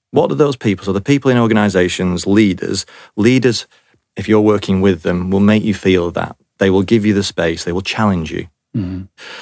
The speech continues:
Speaker 1: They will build your confidence, and, but they will not shout at you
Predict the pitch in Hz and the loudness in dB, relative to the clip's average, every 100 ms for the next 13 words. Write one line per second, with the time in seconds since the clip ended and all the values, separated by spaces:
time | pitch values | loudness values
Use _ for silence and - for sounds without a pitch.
0 | - - 110 104 98 120 113 95 90 - | -16 -2 2 2 2 2 2 0 -2 0
1 | 92 87 - 87 90 - - 95 95 - | -2 -2 -6 -6 -6 -8 -6 -2 0 0
2 | 98 98 101 101 104 - - - - _ | 2 2 4 4 2 -4 -20 -20 -20 _
3 | _ - - 98 - - 82 | _ -10 -8 -8 -8 -8 -10